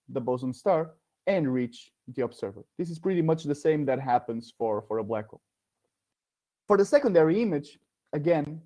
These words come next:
pretty much the same that happens for a black hole. We have our object in the equatorial plane. Equatorial plane means z equals zero, and it is at a radius, orbital radius of r equals eight M. Here it is.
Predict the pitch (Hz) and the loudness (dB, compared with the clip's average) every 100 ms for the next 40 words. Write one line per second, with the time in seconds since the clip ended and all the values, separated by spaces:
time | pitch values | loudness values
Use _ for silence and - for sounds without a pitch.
0 | _ 156 147 135 - - 127 123 123 120 | _ -2 0 -2 -4 -6 -4 -4 -4 -6
1 | 127 120 117 170 160 101 - _ _ 135 | -6 -6 -2 -2 -2 -8 -16 _ _ -2
2 | 143 143 143 139 135 - - 170 175 139 | 0 0 2 0 0 -4 0 2 2 2
3 | 143 127 120 101 - _ _ _ _ 143 | 0 -2 -6 -10 -12 _ _ _ _ -4
4 | 127 120 117 113 110 143 180 262 - 127 | -4 -4 -6 -6 -6 -4 -6 -6 -10 -8
5 | 131 127 117 127 120 120 123 120 123 135 | -6 -4 -4 -6 -4 -4 -6 -8 -4 -4
6 | - 110 120 226 202 180 - _ _ - | -4 -10 -6 -4 -4 -6 -12 _ _ -4
7 | 196 175 175 156 151 143 147 143 143 139 | -2 0 0 -2 0 2 2 2 0 -2
8 | - 147 139 135 123 131 123 123 117 - | -4 -4 -4 -6 -4 -4 -4 -6 -8 -4
9 | 127 117 110 - 123 117 180 247 262 _ | -4 -4 -8 -10 -10 -8 -6 -6 -8 _
10 | _ 147 120 135 240 - | _ -2 0 0 0 -2